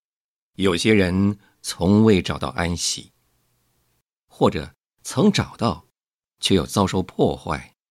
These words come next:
进而终于失去。他们所以会这样，只有一个理由，就是未曾与主同住，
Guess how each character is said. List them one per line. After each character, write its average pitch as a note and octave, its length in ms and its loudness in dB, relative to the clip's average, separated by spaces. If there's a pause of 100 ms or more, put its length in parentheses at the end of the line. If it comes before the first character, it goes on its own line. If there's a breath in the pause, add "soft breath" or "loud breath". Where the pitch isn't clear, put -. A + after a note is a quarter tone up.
(240)
进 F#2+ 200 0
而 C#2+ 280 -8 (220)
终 F2 280 -2
于 C2 120 -8
失 - 240 -4
去。 - 260 -6 (1300)
他 - 140 -2
们 G3 80 2
所 F#3 220 0
以 A2 60 4
会 F2+ 180 -2
这 G2 200 0
样， D2 220 -10 (460)
只 - 160 0
有 D2+ 100 0
一 E2+ 100 -4
个 A#2 100 2
理 C#2+ 180 0
由， B1+ 200 -18 (960)
就 F#2+ 140 -2
是 - 260 -10 (200)
未 G#2 240 4
曾 E2 280 -2
与 F2+ 160 2
主 - 200 -2
同 - 360 -10
住， F2 300 0